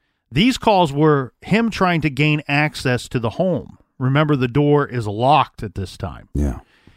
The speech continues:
Speaker 1: And this is, in fact, backed up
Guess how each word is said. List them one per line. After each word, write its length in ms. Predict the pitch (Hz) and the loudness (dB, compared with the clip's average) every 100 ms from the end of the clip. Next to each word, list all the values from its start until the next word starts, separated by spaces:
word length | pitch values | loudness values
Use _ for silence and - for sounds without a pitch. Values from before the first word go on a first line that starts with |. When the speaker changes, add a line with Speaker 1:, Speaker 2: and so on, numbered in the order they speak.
| _ _ - | _ _ -2
Speaker 1:
And 420 | 151 151 147 127 | 0 2 0 -4
this 340 | 127 175 262 - | 0 2 2 -2
is, 300 | 202 220 220 | 0 2 2
in 160 | 190 156 | 2 -2
fact, 520 | - 160 175 - 113 | 0 0 0 -2 -6
backed 400 | 113 139 151 - | 0 0 0 0
up 220 | 139 143 | 0 0